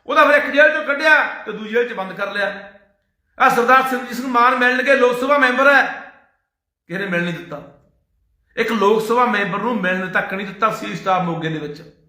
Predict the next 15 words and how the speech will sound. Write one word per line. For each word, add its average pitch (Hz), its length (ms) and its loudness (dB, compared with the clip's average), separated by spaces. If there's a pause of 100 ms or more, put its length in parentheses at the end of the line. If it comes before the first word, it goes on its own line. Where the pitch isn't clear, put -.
(1200)
ਆਹ 247 160 6
ਕੁਛ - 160 -4
ਹੋ 233 140 0
ਰਿਹਾ 240 120 0
ਇੱਥੇ 214 220 -8
ਯਾਰ। 175 140 -10 (720)
ਅੱਜ 254 280 4 (1040)
ਅੰਮ੍ਰਿਤਪਾਲ 262 560 2
ਦੇ 269 100 4
ਵਿਚਾਰੇ 269 300 4
ਬਿਰਧ 254 300 0
ਬਜ਼ੁਰਗ 240 320 -2
ਮਾਤਾ 233 360 2
ਦੇ 254 120 4
ਪਿਓ, 247 260 4